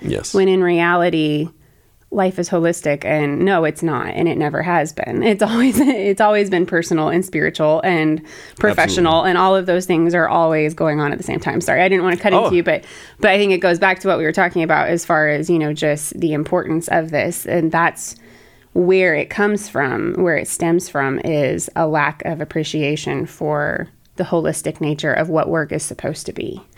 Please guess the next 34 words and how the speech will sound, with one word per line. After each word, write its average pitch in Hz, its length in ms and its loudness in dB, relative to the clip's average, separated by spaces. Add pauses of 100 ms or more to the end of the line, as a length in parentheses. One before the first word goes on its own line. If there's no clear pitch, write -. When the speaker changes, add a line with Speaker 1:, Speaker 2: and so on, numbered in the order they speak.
Speaker 1:
Absolutely. 95 560 0 (140)
And, 98 160 2
and 98 140 0
the 92 40 -2
fact 104 300 0
that 92 180 2
we 104 340 0 (340)
really 110 180 4
need 110 160 2
to 104 80 0
be 98 160 0
integrating 101 420 2
them 95 340 -2
Sunday 104 480 2
and 104 140 0
Monday 117 360 0
and - 100 -6 (180)
Speaker 2:
Mm-hmm. 87 80 2
Speaker 1:
making 92 240 0
sure 101 240 0
that 87 100 -4
everything 107 460 0
comes 101 260 -2
together 92 540 0 (460)
so 95 360 2
that 90 280 2
we 101 200 2
are 92 140 2
living 95 480 2
what 95 140 0
we - 100 -2
say 135 220 2
we 104 160 0
believe 80 600 -2